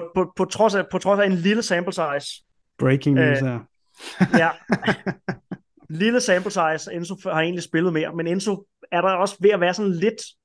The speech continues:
Speaker 1: jeg vil ikke sige utålmodighed med, men man vil godt se noget mere fra ham, faktisk, i forhold til også at
Speaker 2: Ja.
Speaker 1: score nogle mål.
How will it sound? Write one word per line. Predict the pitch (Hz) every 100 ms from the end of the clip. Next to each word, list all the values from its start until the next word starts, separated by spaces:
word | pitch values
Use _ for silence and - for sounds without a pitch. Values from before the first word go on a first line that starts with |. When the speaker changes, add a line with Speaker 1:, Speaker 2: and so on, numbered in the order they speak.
| _
Speaker 1:
jeg | -
vil |
ikke | 180
sige | 202
utålmodighed | 170 170 160 170 160
med, | 139 139 143
men | 147 143
man | 151
vil | 165
godt | 175
se | - 214 196
noget | 180
mere | 156 175
fra | 151 135
ham, | 160 151
faktisk, | 127 123 127 -
i | 147
forhold | 156 156
til | 156 135
også | 139
at | 156
Speaker 2:
Ja. | 139
Speaker 1:
score | 175 165 196
nogle | 143
mål. | 123 -